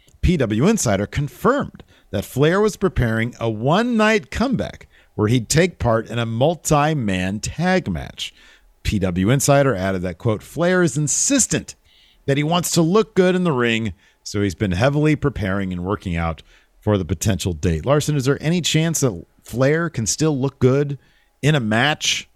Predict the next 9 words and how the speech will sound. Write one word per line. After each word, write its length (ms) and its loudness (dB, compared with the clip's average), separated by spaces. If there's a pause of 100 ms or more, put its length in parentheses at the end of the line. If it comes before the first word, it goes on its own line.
(260)
these 260 4
days? 380 2
Because 580 0 (280)
Flair 680 0
has 240 -2
made 400 0
the 100 -2
news 460 2
official. 720 -2